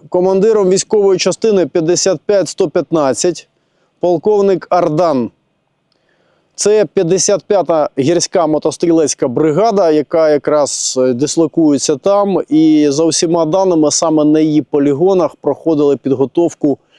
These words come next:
північно-корейські військові. А от щодо військового звання. В документі особистості подполковник вказано, що оцей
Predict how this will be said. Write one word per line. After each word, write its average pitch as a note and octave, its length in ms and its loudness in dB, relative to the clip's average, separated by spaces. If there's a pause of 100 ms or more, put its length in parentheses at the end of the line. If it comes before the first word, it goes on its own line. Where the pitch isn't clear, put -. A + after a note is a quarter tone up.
(160)
північно-корейські D#3 1000 0
військові. - 580 0 (1000)
А D#3+ 120 -2
от B3 440 -2 (360)
щодо G#3+ 420 0
військового F#3+ 560 2
звання. D#3 540 0 (800)
В A#2+ 280 -4
документі D#3+ 1000 0
особистості E3 1080 -2 (880)
подполковник F#3 1080 -2 (1300)
вказано, C3 640 0
що C#3+ 240 -2
оцей E3 500 0